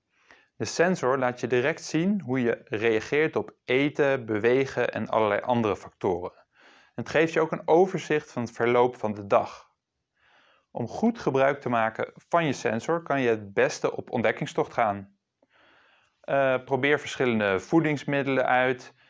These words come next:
en bekijk het effect op je glucosewaarde. Eh, denk bijvoorbeeld aan een, eh, glas, eh, vruchtensap, eh, aan een pizza, eh, wortels of, eh, juist een hele koolhydraatarme salade.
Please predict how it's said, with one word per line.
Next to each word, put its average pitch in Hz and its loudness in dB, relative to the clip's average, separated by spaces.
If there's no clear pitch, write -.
en - -4
bekijk 117 0
het 120 -6
effect - -6
op - -6
je 107 -6
glucosewaarde. 98 0
Eh, 107 -2
denk 104 -2
bijvoorbeeld 98 -4
aan 95 -2
een, 95 -4
eh, 90 -2
glas, - -2
eh, 107 -2
vruchtensap, 139 -2
eh, 107 -2
aan 110 -2
een 117 -4
pizza, 139 0
eh, 107 -2
wortels 160 2
of, 113 -2
eh, 117 2
juist 113 2
een 117 -4
hele 117 0
koolhydraatarme 120 0
salade. 147 0